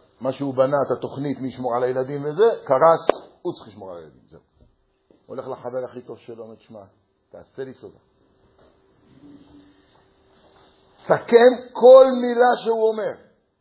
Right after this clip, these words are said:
כל מילה. אני לא פספסתי בחיים דבר כזה. לא רוצה לפספס." טוב. הוא סיים את השיעור, הדרשה, את השיחה, מה שתקראו לזה.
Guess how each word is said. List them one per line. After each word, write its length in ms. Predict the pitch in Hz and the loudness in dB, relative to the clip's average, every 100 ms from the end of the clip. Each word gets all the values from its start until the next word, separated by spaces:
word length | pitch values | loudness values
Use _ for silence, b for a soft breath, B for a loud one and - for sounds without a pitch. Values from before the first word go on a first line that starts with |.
| _ _ _ _ - | _ _ _ _ -4
כל 300 | 240 262 269 | 6 6 4
מילה. 460 | 254 247 185 - - _ _ _ - | -2 0 0 -2 -16 _ _ _ -14
אני 200 | 143 185 | -8 -2
לא 120 | 220 226 | -2 -4
פספסתי 380 | 175 214 208 220 | -10 -10 -8 -4
בחיים 440 | 208 196 240 240 | -4 -2 -4 -2
דבר 320 | 202 170 127 | -2 -4 -8
כזה. 200 | 107 - _ _ _ _ _ | -16 -20 _ _ _ _ _
לא 100 | 131 | -6
רוצה 260 | 180 185 165 | -6 -6 -14
לפספס." 540 | 131 143 - _ _ _ _ _ | -16 -20 -20 _ _ _ _ _
טוב. 240 | 185 214 220 - _ _ _ _ _ _ _ _ _ _ _ _ _ _ _ - | 0 0 0 -6 _ _ _ _ _ _ _ _ _ _ _ _ _ _ _ -20
הוא 120 | 113 | -14
סיים 320 | - 139 135 | -8 -6 -6
את 120 | 127 | -8
השיעור, 480 | 113 - 160 208 185 | -12 -6 2 2 2
הדרשה, 440 | 104 117 - 180 170 156 | -2 -10 -2 2 2 0
את 60 | 127 | -4
השיחה, 500 | 120 - 143 - 175 156 | -10 -12 -12 -6 -6 -6
מה 80 | 139 | -12
שתקראו 420 | 127 135 160 175 | -16 -14 -8 -4
לזה. 240 | 196 202 | 0 0